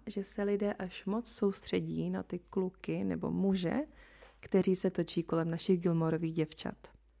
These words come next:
A že ta pointa seriálu se neschovává v tom, kdo s kým chodí nebo kdo s kým skončí.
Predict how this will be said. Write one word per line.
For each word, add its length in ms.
A 120
že 120
ta 140
pointa 380
seriálu 560
se 160
neschovává 560
v 120
tom, 420
kdo 140
s 80
kým 180
chodí 540
nebo 240
kdo 140
s 60
kým 160
skončí. 680